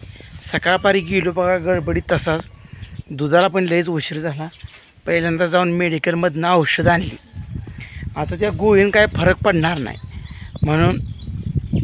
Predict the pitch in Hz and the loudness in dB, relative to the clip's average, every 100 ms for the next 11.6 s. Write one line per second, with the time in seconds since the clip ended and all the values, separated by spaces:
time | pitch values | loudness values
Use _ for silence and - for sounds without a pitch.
0 | - - 175 156 175 202 185 165 190 - | 0 2 0 0 2 4 6 4 0 2
1 | 180 180 165 - 170 175 143 156 - - | 2 4 4 2 4 4 2 -2 -6 -10
2 | - - - - - - - 160 156 170 | -10 -8 -10 -8 -4 -4 -4 -6 -2 -2
3 | 160 147 143 135 131 151 160 156 175 160 | 0 0 -2 -4 -6 -6 -6 -4 -6 -4
4 | 175 185 165 175 180 160 - - - 214 | -4 -4 -6 -4 -4 -4 -6 -6 2 4
5 | 170 156 151 143 - - - - - - | 4 2 0 -2 -12 -18 -20 -20 -16 -12
6 | 160 185 202 170 202 - 220 196 180 202 | -6 0 0 0 -6 0 2 2 -2 -4
7 | 185 226 214 185 156 175 170 151 139 170 | -2 0 2 0 2 4 4 0 -2 -4
8 | - - 127 - - - - - - - | -4 -8 -10 -12 -20 -20 -20 -20 -20 -16
9 | 160 160 202 180 190 160 - 208 220 180 | -10 -8 -8 -4 -2 -2 -8 -8 -4 -4
10 | 180 196 202 156 175 165 190 190 - 208 | -2 0 0 4 4 4 2 2 2 8
11 | 202 170 147 175 131 - | 8 8 4 2 2 -4